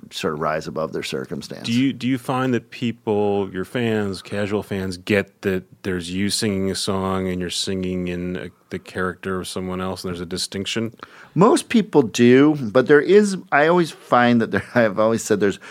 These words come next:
Speaker 1: more of an expectation for peop-, things to be confessional in songwriting, um, than, like, filmmaking. You know, no one thinks Quentin Tarantino does the things that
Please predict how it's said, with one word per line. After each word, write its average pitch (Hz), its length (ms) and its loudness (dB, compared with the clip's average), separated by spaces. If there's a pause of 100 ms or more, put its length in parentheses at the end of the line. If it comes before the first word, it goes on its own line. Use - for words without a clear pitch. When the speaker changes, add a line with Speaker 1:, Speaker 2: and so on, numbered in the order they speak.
(280)
Speaker 1:
more 143 500 6
of 156 140 2
an 120 80 4
expectation 107 640 -2
for 95 140 -2
peop-, 98 260 -6
things 98 220 -6
to 92 80 -10
be 98 100 -4
confessional 92 640 -4
in 98 80 -2
songwriting, 95 680 -4 (360)
um, 92 400 0
than, 104 240 0
like, 87 220 -4
filmmaking. 82 480 -4
You 107 80 -2
know, 107 100 4
no 110 140 4
one 147 180 0
thinks 104 240 -2
Quentin 87 300 -4
Tarantino 80 600 -6
does 76 220 -6
the - 80 -16
things - 360 -12
that 65 180 -12